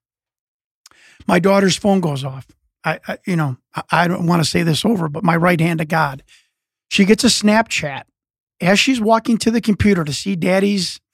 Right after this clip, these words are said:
a-, alien film for this documentary or, you know, or this investigation.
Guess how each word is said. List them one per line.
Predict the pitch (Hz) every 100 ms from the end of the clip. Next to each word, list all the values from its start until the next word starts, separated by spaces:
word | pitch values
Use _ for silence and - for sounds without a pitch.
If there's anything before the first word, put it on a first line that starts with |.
| _ _
a-, | 214 -
alien | 190 208 185 151
film | - 160 147 165 - _ _ _ _ _ -
for | 180
this | 190 185
documentary | 202 185 196 185 175 151 135 156 _ _ _
or, | 196 160 214
you |
know, | 165 156 -
or | - 180
this | 196 196
investigation. | 185 185 185 170 160 - 151